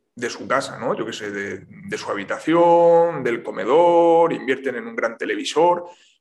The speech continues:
pero luego cuando se trata de cuidar del espacio donde vas a pasar el setenta por ciento de tu tiempo, que es tu espacio de trabajo, es como que, "No, esto no, <laughs> esto no va conmigo".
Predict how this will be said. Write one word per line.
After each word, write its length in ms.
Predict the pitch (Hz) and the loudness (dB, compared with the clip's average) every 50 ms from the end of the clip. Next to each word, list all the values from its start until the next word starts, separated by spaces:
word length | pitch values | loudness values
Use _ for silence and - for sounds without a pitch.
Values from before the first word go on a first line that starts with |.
| _ _ - | _ _ -4
pero 140 | 139 127 131 | -2 0 0
luego 420 | 131 139 156 175 214 233 - - | 2 2 0 0 -2 -4 -6 -6
cuando 240 | - - 131 135 127 | -6 -4 -4 -4 -4
se 140 | 131 131 120 | -6 -6 -6
trata 260 | 107 135 135 135 160 | -4 -4 -4 -2 -2
de 160 | 156 165 156 | -2 -2 -2
cuidar 380 | 160 156 151 156 160 156 120 - | -2 0 0 2 2 0 0 -2
del 140 | 120 117 120 | -4 -6 -8
espacio 440 | - - - 175 185 - - 123 113 | -8 -10 -6 -8 -8 -6 -6 -8 -8
donde 220 | 113 110 107 113 | -6 -4 -2 -2
vas 160 | 117 123 - | -2 -2 -4
a 60 | 143 | -4
pasar 440 | 147 139 127 - 160 151 - - - - | -6 -6 -4 -2 -2 -2 -2 -4 -6 -12
el 120 | 120 117 | -14 -14
setenta 420 | - - - 127 143 143 156 151 | -12 -10 -10 -6 -2 -2 -2 0
por 100 | 151 139 | -2 -4
ciento 280 | 147 - 151 143 - 135 | -4 -6 -8 -4 -4 -4
de 40 | 139 | -4
tu 140 | 139 123 135 | -4 -6 -6
tiempo, 320 | 156 170 190 196 - 165 | -4 -4 -4 -6 -8 -6
que 80 | - 120 | -6 -6
es 80 | 120 | -6
tu 80 | - 139 | -4 -6
espacio 340 | 135 - 139 131 135 135 123 | -6 -2 -2 -4 -2 -2 -6
de 60 | 110 | -4
trabajo, 560 | - 117 117 135 156 - - 269 - - _ _ _ _ _ _ _ _ _ _ - | -2 0 2 2 0 0 -4 -10 -12 -14 _ _ _ _ _ _ _ _ _ _ -16
es 120 | - - | -16 -14
como 240 | - - - - - | -12 -10 -10 -10 -8
que, 260 | 101 104 98 98 - | -6 -6 -6 -6 -6
"No, 260 | - - - - - - | -8 -10 -12 -14 -14 -16
esto 200 | - - - - | -16 -16 -12 -10
no, 200 | 120 113 - - | -8 -6 -6 -6
<laughs> 680 | - - - 277 - - - - - - - - - - | -6 -6 -4 -4 -4 -4 -4 -6 -12 -14 -16 -16 -12 -8
esto 300 | - 131 135 127 - 147 | -6 -6 -6 -2 -2 -2
no 80 | 147 135 | 2 2
va 160 | 123 117 - | 2 0 0
conmigo". 360 | 117 107 107 117 120 101 | -4 -8 -8 -8 -10 -12